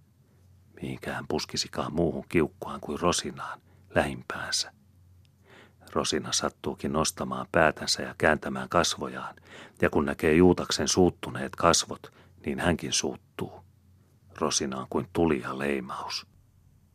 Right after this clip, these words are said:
Rosinan jäykistä kasvoista ja synkistä kulmista huomaa Käkriäinen, että eukko on kiukkuinen. Nytpä tulee sittenkin riita, hautuvan ukkosen helpottaja. Mitä?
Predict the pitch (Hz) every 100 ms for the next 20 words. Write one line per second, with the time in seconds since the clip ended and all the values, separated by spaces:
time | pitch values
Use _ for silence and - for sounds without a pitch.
0 | _ _ _ _ _ _ - - _ -
1 | 78 - 64 64 69 73 - - - -
2 | 78 - - - - 71 - 85 76 -
3 | - - 82 78 67 - 71 69 67 67
4 | - 82 - 71 64 65 65 - - -
5 | - - - - 80 82 - - 65 -
6 | 82 73 - - 73 - - _ _ -
7 | _ _ _ _ _ _ - - - -
8 | 67 64 - 85 - - - 76 78 76
9 | 67 - - _ _ _ - 82 78 76
10 | 65 64 73 - - - 80 69 76 69
11 | - - - - - - _ _ _ _
12 | _ _ _ _ _ _ _ - 95 87